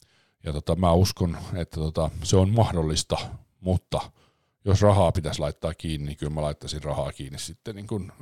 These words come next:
Djokovicin ja Nadalin dominointiin näissä neljässä tämän kaksituhatta kaksikymmentä vuoden Grand Slamissa. Jees, mutta siinä nyt sitten arviota. En hirveästi usko, että tuolta niin kuin listan ulkopuolelta tästä,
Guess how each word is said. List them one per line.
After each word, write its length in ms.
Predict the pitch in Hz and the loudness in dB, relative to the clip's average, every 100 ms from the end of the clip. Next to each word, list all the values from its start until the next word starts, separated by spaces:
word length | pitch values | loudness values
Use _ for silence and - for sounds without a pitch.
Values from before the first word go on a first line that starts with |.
| 117 | -6
Djokovicin 640 | 87 80 78 80 - 110 107 | -4 -4 -4 -6 -6 -8 -6
ja 120 | 107 - 131 | -6 -6 -10
Nadalin 640 | 101 90 82 73 76 90 98 104 | -8 -4 -2 -2 -6 -8 -8 0
dominointiin 680 | 92 87 78 107 131 170 151 | 0 0 -2 -4 -4 -6 -6
näissä 340 | 160 - 135 110 - - | -2 -2 -2 -6 -12 -10
neljässä 440 | 85 117 - - - _ | -8 -6 -4 -4 -6 _
tämän 340 | 80 80 - - | -6 -6 -8 -6
kaksituhatta 400 | - - 117 - | -6 -4 -6 -6
kaksikymmentä 480 | 92 - 82 82 73 | -6 -6 -8 -12 -12
vuoden 220 | - 98 - | -10 -10 -10
Grand 180 | - | -12
Slamissa. 480 | - 71 69 - - - _ _ - - - - - - - - - 185 | -12 -14 -10 -6 -6 -10 _ _ -18 -16 -14 -14 -16 -16 -18 -20 -6 4
Jees, 380 | 214 147 110 | 8 8 6
mutta 240 | 147 139 165 | 2 0 2
siinä 220 | 233 170 | 2 4
nyt 120 | 156 | 4
sitten 260 | 165 - 160 | 2 4 8
arviota. 440 | 160 131 110 139 | 8 8 6 4
En 100 | 165 | 4
hirveästi 500 | 156 175 123 101 - | 4 4 4 2 4
usko, 320 | 127 123 - | 4 4 4
että 120 | 92 - | 2 2
tuolta 180 | 95 | 0
niin 80 | 101 | 2
kuin 120 | 104 | 2
listan 260 | 113 - 95 | 2 2 2
ulkopuolelta 680 | 101 92 87 82 85 90 87 | 2 0 0 0 2 0 0
tästä, 380 | 101 92 95 | 0 0 -2